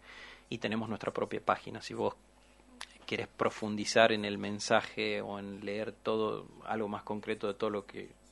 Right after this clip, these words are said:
traté de resumir en esta entrevista, tenés que entrar a w w w meta tucumán punto com punto a r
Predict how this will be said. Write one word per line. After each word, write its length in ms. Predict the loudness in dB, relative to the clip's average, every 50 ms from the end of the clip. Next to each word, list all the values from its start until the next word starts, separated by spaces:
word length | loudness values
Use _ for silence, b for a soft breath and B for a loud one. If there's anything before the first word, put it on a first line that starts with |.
| -12 -6
traté 280 | -4 -4 -2 -2 -2
de 80 | -2 -2
resumir 480 | -2 -4 -8 -8 -8 -6 -6 -4 -4 -4
en 100 | -4 -6
esta 160 | -6 -6 -6
entrevista, 580 | -6 -2 0 0 0 0 2 4 4 4 4 2 -6 -16 -6
tenés 200 | -6 -6 -6 -6
que 60 | -8
entrar 240 | -8 -4 0 0 2
a 260 | 2 0 0 -4 -10 -16 -18 -8
w 320 | -6 -4 -4 -2 -2 -2
w 160 | 0 0 0 0
w 140 | -2 -2
meta 260 | -2 -4 -2 -2 -2 -4
tucumán 400 | -4 -6 -6 -4 -2 -2 -4 -4
punto 300 | -6 -8 -8 -6 -6 -8
com 120 | -8 -8
punto 300 | -6 -8 -2 4 6 8
a 60 | 8
r 80 | 8